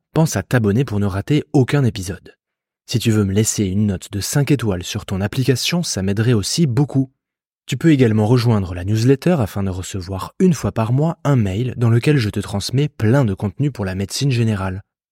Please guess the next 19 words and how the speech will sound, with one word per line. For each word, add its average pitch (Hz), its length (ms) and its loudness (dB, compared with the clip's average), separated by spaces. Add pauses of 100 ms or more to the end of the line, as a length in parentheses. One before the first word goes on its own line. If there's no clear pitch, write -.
(180)
Enfin, 127 380 -2 (520)
tu 135 120 0
peux 127 120 2
participer 143 540 -2
financièrement 160 680 2
sur 107 160 -2
la 87 100 -2
cagnotte 131 480 -2
Tipeee. 135 380 -4 (160)
Toutes 202 180 2
les 107 80 4
ressources 117 540 0
sont 107 180 -2
dans 98 100 0
les 90 120 -2
notes 131 260 0
de 156 60 0
cet - 200 0
épisode. 127 460 0